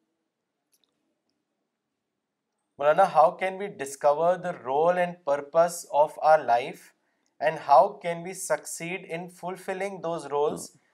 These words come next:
Speaker 1: that Almighty has assigned to us؟
Speaker 2: ہاں، یہی ہے، یہ، یہ جنہوں نے کہا کہ ہم کیا بھلا دیں اپنے شہیدوں کو، ایسے لوگوں کو کبھی عقل نہیں آئے گی۔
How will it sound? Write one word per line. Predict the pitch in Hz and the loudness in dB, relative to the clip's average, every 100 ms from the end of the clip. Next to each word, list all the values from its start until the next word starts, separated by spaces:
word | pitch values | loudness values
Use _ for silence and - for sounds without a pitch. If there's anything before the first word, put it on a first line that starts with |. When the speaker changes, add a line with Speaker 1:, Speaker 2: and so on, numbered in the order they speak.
| _ _ 147 | _ _ -2
Speaker 1:
that | 165 | 4
Almighty | 151 147 147 156 170 180 | 4 4 2 0 -4 -4
has | 175 160 | -4 -4
assigned | 147 - 139 147 151 139 | -8 -2 -2 -2 -8 -8
to | 110 | -6
us؟ | 92 - - _ | -6 -12 -20 _
Speaker 2:
ہاں، | - | -12
یہی | 98 110 139 | 2 4 6
ہے، | 110 85 - | 4 0 -6
یہ، | 87 123 | -4 0
یہ | 113 113 123 95 | 4 4 4 0
جنہوں | 98 107 | 0 2
نے | 110 | 2
کہا | 110 107 | 2 2
کہ | 101 | 0
ہم | 82 85 - _ _ _ | -4 -6 -12 _ _ _
کیا | 113 | 0
بھلا | 98 82 120 | 2 4 4
دیں | 127 139 | 4 2
اپنے | 123 123 | 4 2
شہیدوں | 120 123 127 143 | 4 4 4 4
کو، | 156 151 - _ _ _ _ _ _ _ _ _ _ _ _ 107 | 2 0 -6 _ _ _ _ _ _ _ _ _ _ _ _ 0
ایسے | 123 143 | 4 6
لوگوں | 139 143 | 6 4
کو | 117 123 | 2 2
کبھی | 139 104 | 2 2
عقل | 101 117 | 2 0
نہیں | 110 107 | 2 2
آئے | 90 | 2
گی۔ | 78 | 0